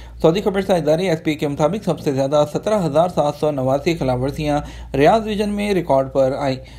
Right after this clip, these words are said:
मक्का रीजन दूसरे नंबर पर रहा दस हज़ार तीन सौ अठासी और मशरक़ी रीजन चार हज़ार आठ सौ उन्नीस खिलाफ वर्जियों के साथ तीसरे नंबर पर रहा। क्या अपशर सर्विस के लिए स्मार्टफोन ज़रूरी है?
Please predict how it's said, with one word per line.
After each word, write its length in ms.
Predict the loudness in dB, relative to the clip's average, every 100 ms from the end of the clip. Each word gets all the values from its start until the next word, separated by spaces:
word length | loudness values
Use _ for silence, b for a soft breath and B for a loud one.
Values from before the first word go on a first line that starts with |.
| B B
मक्का 220 | 0 4 2
रीजन 280 | 2 0
दूसरे 280 | 0 0 0
नंबर 260 | 0 0 0
पर 160 | 0
रहा 220 | 0 2 2
दस 220 | 2 0
हज़ार 240 | 2 2 0
तीन 260 | -2 -6
सौ 140 | -2 -2 -2
अठासी 640 | -4 -2 -2 0 -2 -2 -6 B B B
और 140 | 4 4
मशरक़ी 360 | 0 -2 0
रीजन 300 | 0 0 -2
चार 280 | 0 2 2
हज़ार 420 | 2 2 2 0 -2
आठ 200 | -2 -2
सौ 140 | -2 -6
उन्नीस 380 | -4 -4 -4 -2
खिलाफ 220 | 0 0
वर्जियों 340 | -2 -2 -4
के 140 | -2 -4
साथ 460 | 0 0 -2 -6 B B
तीसरे 360 | -6 -4 0 0
नंबर 340 | 0 -2 -2 -4
पर 280 | -2 -2
रहा। 280 | -2 0 0 2
क्या 140 | 4 6
अपशर 320 | 4 2 -2
सर्विस 320 | 0 -2 -2
के 120 | -2 0
लिए 220 | 4 2
स्मार्टफोन 720 | 2 2 2 2 -2 -4 -2
ज़रूरी 340 | -4 -2 -4 -2
है? 180 | -2